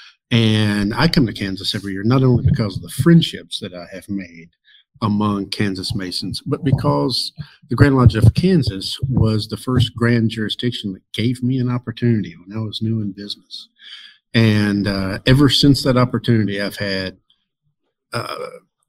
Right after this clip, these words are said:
very close friends, uh, in, in the Grand Lodge. And I make a, uh, decision every year to come and support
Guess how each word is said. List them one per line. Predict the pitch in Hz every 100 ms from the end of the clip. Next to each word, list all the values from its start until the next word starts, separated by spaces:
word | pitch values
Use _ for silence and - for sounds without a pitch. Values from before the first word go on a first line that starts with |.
| -
very | 123 107 135 131 123
close | 127 110 104
friends, | - 98 87 - - - - _ -
uh, | 107 95 92 92 87 90 - -
in, | 107 101 -
in | 110
the | 104
Grand | 101 101 98
Lodge. | 95 90 95 - -
And | 117 101 98 95 95 98 _
I | 110 110 107 269
make | 135 113 110
a, | 101 87 - _ _ _ _ _ -
uh, | 98 - - - _ 302 135 _
decision | 107 107 123 107 107
every | 110 110 113
year | 110 90 -
to | -
come | 104 110 98
and | 92
support | - - - 107 - -